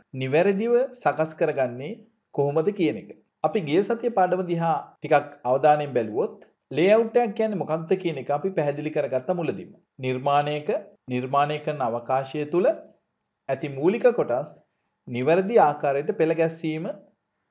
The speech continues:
කියන එක තමයි මෙතනදී අදහස් කරන්නේ. ඒකට භාවිතා කරන සැලසුම තමයි ලේඅවුට් එක කියලා අපි හඳුනාගන්නේ. ඒකට අපි කිව්වා මාස්ටර් ප්ලෑන්, බ්ලූ ප්‍රින්ට් කියලාත් කිව්වා.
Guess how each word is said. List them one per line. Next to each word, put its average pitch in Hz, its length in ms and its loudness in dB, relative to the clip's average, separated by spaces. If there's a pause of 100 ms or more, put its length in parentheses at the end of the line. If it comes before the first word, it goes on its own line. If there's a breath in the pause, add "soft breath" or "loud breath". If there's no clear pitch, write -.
(380)
කියන 165 180 2
එක 156 120 -2
තමයි 156 280 0
මෙතනදී 160 360 0
අදහස් 135 300 -2
කරන්නේ. 107 460 -6 (320)
ඒකට 135 260 0
භාවිතා 131 420 2
කරන 175 220 -4
සැලසුම 190 500 0
තමයි 135 360 -4 (520)
ලේඅවුට් 143 400 2
එක 143 120 -2
කියලා 131 240 0
අපි 190 160 -2 (960)
හඳුනාගන්නේ. 139 600 2 (640)
ඒකට 135 200 0
අපි 131 200 0
කිව්වා 131 280 -2
මාස්ටර් 135 420 -4
ප්ලෑන්, 139 340 -2 (500)
බ්ලූ 160 200 6
ප්‍රින්ට් 147 280 -2
කියලාත් 131 300 -2
කිව්වා. 107 300 -6